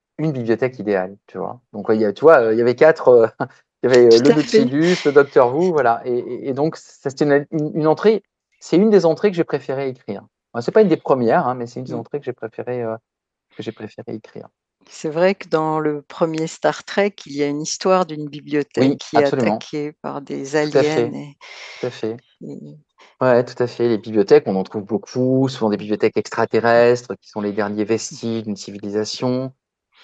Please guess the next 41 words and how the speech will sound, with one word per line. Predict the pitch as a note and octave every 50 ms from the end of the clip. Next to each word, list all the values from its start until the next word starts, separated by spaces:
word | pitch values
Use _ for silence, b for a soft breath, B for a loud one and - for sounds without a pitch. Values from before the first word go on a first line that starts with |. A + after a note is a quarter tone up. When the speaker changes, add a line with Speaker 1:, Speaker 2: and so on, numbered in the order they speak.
| b b b b b
Speaker 1:
ou, | G#2 G#2+ A2 G#2
euh, | G2+ G#2+ -
ou | C3 A#2
la | A#2 A2
bibliothèque, | G#2+ G#2+ F#2+ A2 G#2+ G#2 - A#2+ A#2 A2+ A2+ -
euh, | G#2 G2 G2 F#2
même | G2 G#2 G#2 G#2
dans | - G2 G2
Trente | - - A2 A#2+ A2+ - -
Ors, | E3+ F3 D#3 B2+ G#2+
hein, | G#2+ A2
dans | G#2+ G#2+ G2+ G#2
Isaac | G#2+ G2+ - - G2 G2 -
Asimov, | G2+ G2 - - G#2+ B2 D3 D#3+ - -
la | -
bibliothèque | G#2+ G#2 G2+ F#2+ - G#2+ G2+
de | G#2 G2+
l'Empire, | F#2+ G2 G2 F#2+ - _ - C3 C3 C3+ C#3 C#3 C#3 C3+ A2+
euh, | G#2 -
Speaker 2:
Mm. | D3 D3 - _ _ _ _ -
Speaker 1:
la | G2+ G2+
bibliothèque | F#2+ G2+ G2+ G#2+ G2 - A2 G#2 G2+
du | G#2 G2
Temple | - G#2+ G#2 F#2+ - G#2 F#2+
Jedi | F#2 G#2 G2 F#2+ G#2 G2 G2+ G2+
dans | G#2 G2
Star | F#2+ - B2 B2+
Wars. | D3+ C#3+ C#3
Enfin, | - - A#2 G2+ F2 F#2+ - - _ -
on | - A#2+ G#2+
peut | - C3
en | A#2+
citer, | A2+ - - A2 - - C3+ C#3 C#3+ C#3 B2
euh, | A2 G#2+ G#2 - b b b b b b b b b _
c'est, | - - D#3 D#3
c'est | - F3+ D#3+ -
une | F#3 E3+
figure | D3 - - - A#3 A3 F#3+ G3 G3+ G3+ F3+ D#3
narrative, | D3+ D3+ C#3 C#3 C3+ C3+ C3+ - - D3+ F#3+ G3+
la | F3 B2+
bibliothèque, | A#2+ B2 A#2+ A#2+ A#2+ A#2 - - C#3+ E3+ F3+ _ _ _